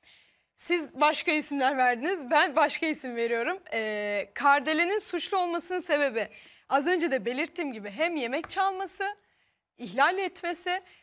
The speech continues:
hem de bunun üzerine takımı zan altında bırakıp takımı zan altından bıraktıktan sonra da kenara ku-, e, kuytuya geldiği zaman ekibi bana yönlendirdiniz, siz bilerek yaptınız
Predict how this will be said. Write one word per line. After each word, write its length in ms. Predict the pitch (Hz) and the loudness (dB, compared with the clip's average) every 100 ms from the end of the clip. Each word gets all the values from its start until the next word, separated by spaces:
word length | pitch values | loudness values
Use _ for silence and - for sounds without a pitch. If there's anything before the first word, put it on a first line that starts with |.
| _ | _
hem 340 | 302 349 427 339 | 2 2 2 2
de 240 | 320 - | 2 0
bunun 320 | 226 285 415 403 | -6 -2 0 0
üzerine 600 | 349 415 349 254 277 359 - | 2 2 2 2 0 0 -6
takımı 360 | 269 - 294 | -6 -4 -2
zan 180 | 269 359 | 2 4
altında 520 | 392 403 - 370 381 | 6 4 0 -4 -2
bırakıp 420 | 349 370 359 381 427 _ _ _ _ | 0 -2 0 -2 -4 _ _ _ _
takımı 400 | - 311 349 403 | -4 -2 -2 -2
zan 160 | 359 392 415 403 | 2 4 4 4
altından 400 | 381 392 349 226 | 2 2 0 2
bıraktıktan 680 | 302 330 - 339 440 466 | 2 2 0 0 2 2
sonra 460 | 415 427 370 311 285 | 2 2 4 4 4
da 80 | 403 494 - | 4 2 -2
kenara 340 | 370 381 359 | 0 2 2
ku-, 280 | - 302 - | -2 -10 -2
e, 280 | 262 247 254 | 2 2 2
kuytuya 360 | 359 320 320 | -2 0 0
geldiği 360 | 302 339 349 339 | 2 2 2 0
zaman 260 | 285 359 392 | 0 0 2
ekibi 400 | 339 - 359 330 | -2 0 -2 2
bana 220 | 311 349 | 2 2
yönlendirdiniz, 880 | 370 330 302 277 262 254 226 269 359 | 2 2 2 2 2 -2 -4 -4 -6
siz 260 | - 339 269 | -6 -6 -2
bilerek 420 | 320 359 320 - | 0 0 0 2
yaptınız 560 | 269 269 - 381 - | 0 0 -4 -6 -6